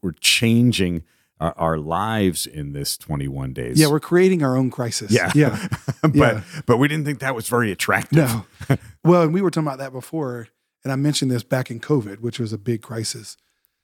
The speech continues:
Speaker 2: But the Greek word for judgment is the Greek word crisis. And I talked about how God brings crises in our life as a form of judgment. Because again, getting us to repent, getting us to change.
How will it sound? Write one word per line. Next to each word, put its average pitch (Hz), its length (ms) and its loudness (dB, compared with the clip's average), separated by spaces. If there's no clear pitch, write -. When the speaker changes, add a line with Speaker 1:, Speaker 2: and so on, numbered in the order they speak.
Speaker 2:
But 147 120 4
the 147 80 4
Greek 165 340 2
word 147 260 4
for 127 120 0
judgment 113 800 -2
is 131 460 4
the 135 120 2
Greek 123 300 0
word 120 160 0
crisis. - 640 -4
And 131 80 -2
I 131 60 0
talked 143 260 2
about 135 240 0
how 131 140 0
God 123 280 -2
brings 135 360 2
crises 123 640 -4
in 117 120 -2
our 113 140 -6
life 123 280 -2
as 113 140 -4
a 113 40 -6
form 120 280 -6
of 98 120 -10
judgment. - 480 -6
Because 127 280 0
again, 120 500 2
getting 143 260 4
us 131 140 2
to - 120 0
repent, 127 580 2
getting 131 260 2
us 131 120 0
to - 120 -6
change. 110 680 -4